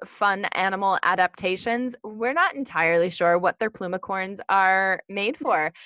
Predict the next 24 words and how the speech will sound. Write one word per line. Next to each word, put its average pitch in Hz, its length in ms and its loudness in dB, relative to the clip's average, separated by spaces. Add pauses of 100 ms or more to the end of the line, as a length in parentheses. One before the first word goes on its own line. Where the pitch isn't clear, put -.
(260)
It 233 180 -2
might 226 480 -2
be 208 420 -2 (160)
to 202 120 -6
show 190 300 4
off 180 240 4
territory 226 960 0
and 175 540 -2 (600)
to 170 220 4
be 175 180 -4
intimidating 226 720 0
to - 180 -2
other 180 240 2
owls. 196 560 2
It 185 140 -6
might 175 300 -2
be 175 140 -6
for 175 160 -2
sexy 220 380 -4
time. 208 540 -2
We 185 160 -6
don't 165 160 -2
know. 143 300 -4 (120)
<laughs> - 220 -12